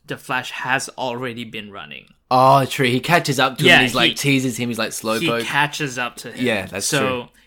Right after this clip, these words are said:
Speaker 1: inadvertently or not, I think that might be a mistake if they wanna say that he's as fast.
Speaker 2: Yeah.
Speaker 1: But, like, we know that, we know that Superman's faster.
Speaker 2: Yeah.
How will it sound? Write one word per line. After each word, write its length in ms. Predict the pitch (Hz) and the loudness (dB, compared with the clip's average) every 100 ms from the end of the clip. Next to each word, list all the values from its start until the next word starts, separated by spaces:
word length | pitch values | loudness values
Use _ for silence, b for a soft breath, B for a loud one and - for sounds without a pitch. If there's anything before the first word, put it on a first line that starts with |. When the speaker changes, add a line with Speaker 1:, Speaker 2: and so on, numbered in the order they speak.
| - | -4
Speaker 1:
inadvertently 800 | 165 165 147 127 151 151 143 135 | -2 -2 -4 -2 -4 -2 -4 -4
or 140 | 123 | -6
not, 500 | 123 131 131 107 104 | -6 -2 -2 -2 -2
I 120 | 127 131 | -2 0
think 180 | 156 | -2
that 120 | 139 120 | -4 -4
might 120 | 117 | -6
be 100 | 117 | -8
a 40 | |
mistake 500 | 107 104 - 127 110 | -10 -14 -10 -10 -10
if 140 | - 110 | -12 -12
they 100 | 117 | -12
wanna 340 | 110 110 107 | -10 -12 -12
say 300 | 107 - 110 | -16 -14 -14
that 280 | 101 95 - | -12 -16 -16
he's 260 | - 117 - | -20 -20 -18
as 260 | - 101 - | -16 -14 -14
fast. 580 | - 104 113 113 - _ - | -14 -12 -12 -16 -20 _ -8
Speaker 2:
Yeah. 220 | 110 95 | -6 -4
Speaker 1:
But, 100 | 131 | -4
like, 180 | 117 117 | -4 -4
we 140 | 160 | -2
know 220 | 160 160 | -2 -2
that, 260 | 156 135 - - B - | -2 -2 -4 -16 B -6
we 140 | 147 | -4
know 180 | 143 135 | -2 -4
that 120 | 110 | -8
Superman's 500 | - 110 101 95 - | -12 -16 -14 -14 -14
faster. 400 | - - - - _ - | -18 -18 -18 -20 _ -12
Speaker 2:
Yeah. 280 | 110 82 | -10 -10